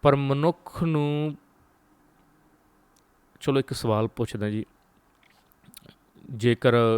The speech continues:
ਕਿਸੇ ਡੇਰੇ ਵਿੱਚ ਜਾਂਦੇ ਆ, ਠੀਕ ਹੈ, ਉਹ ਵੱਡਾ ਹੈ ਡੇਰੇ ਦਾ ਮੁਖੀ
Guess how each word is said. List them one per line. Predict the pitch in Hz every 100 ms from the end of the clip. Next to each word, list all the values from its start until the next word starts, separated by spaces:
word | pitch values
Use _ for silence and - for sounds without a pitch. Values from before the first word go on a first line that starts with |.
| 117
ਕਿਸੇ | - - 120
ਡੇਰੇ | 110 113 131
ਵਿੱਚ | 120 113
ਜਾਂਦੇ | 104 98 95 95
ਆ, | 98 _ _ _ _ _ _ _ -
ਠੀਕ | 98
ਹੈ, | 101 - _ _ _ - _ _ _ _ _ _ _ _ _ _ _ _ -
ਉਹ | 143 170
ਵੱਡਾ | 160 143 139
ਹੈ | 139
ਡੇਰੇ | 127 131 131
ਦਾ | 127
ਮੁਖੀ | 123 120 - 117 120